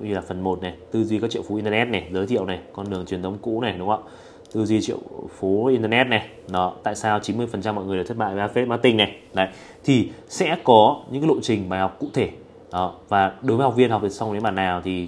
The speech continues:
có thể là học đến phần đấy và chúng ta là cái người quản trị cộng đồng thì chúng ta có thể check được.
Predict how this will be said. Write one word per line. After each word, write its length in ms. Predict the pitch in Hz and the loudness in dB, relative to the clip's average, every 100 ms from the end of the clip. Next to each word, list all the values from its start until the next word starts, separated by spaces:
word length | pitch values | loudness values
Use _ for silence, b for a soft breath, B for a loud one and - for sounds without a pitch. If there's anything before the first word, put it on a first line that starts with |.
| 95 | -6
có 80 | 110 | -6
thể 100 | 90 | -2
là 140 | 87 | -2
học 120 | 90 | -2
đến 120 | 92 | -4
phần 100 | 101 | -2
đấy 160 | 90 101 | -2 -2
và 80 | 104 | -2
chúng 180 | 98 110 | -4 0
ta 140 | 113 | 0
là 80 | 95 | 0
cái 100 | 101 | -2
người 280 | 107 92 90 | -2 -2 -4
quản 160 | 90 85 | -8 -6
trị 140 | 101 | -8
cộng 180 | 95 95 | -6 -4
đồng 140 | 92 | -4
thì 80 | 90 98 - | -4 -8 -10
chúng 80 | 107 | -8
ta 60 | 104 | -6
có 40 | |
thể 100 | 95 | -6
check 280 | - 135 127 | 0 0 2
được. 200 | 98 | 0